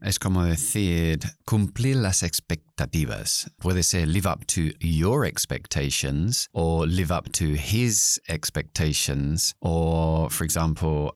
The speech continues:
"I hope I live up to my parents' expectations." Espero cumplir las expectativas de mis padres. Quieren que sea médico o algo así. To live up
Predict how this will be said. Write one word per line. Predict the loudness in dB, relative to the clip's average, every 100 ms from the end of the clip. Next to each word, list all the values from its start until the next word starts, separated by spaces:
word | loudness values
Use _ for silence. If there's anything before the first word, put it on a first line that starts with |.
| -2
"I | 0 2
hope | 2 2 2 2 -4 -16 -6
I | -2 0
live | 2 2
up | 0 -2 -8 -10 -4
to | 0
my | 2 2
parents' | 0 -2 0 2 2 0 0 -2 -2
expectations." | -4 -4 -4 -6 -8 -4 0 0 0 -2 -4 -4 -4 -2
Espero | -2 -2 0 0 0 -2
cumplir | 0 2 2 0 0 2 2
las | 0 -2
expectativas | -4 -4 -8 -6 -4 -2 0 0 0
de | 0
mis | 0 -2
padres. | -2 -2 0 -2 -4 -4
Quieren | -4 -2 0
que | 0
sea | -2 0 -2 -2
médico | 0 0 0 -2 -4 -4
o | -4 -2 -2
algo | -2 -2 -4
así. | -2 -2 -4 -6 -4
To | 0
live | 2 0
up | 0 -4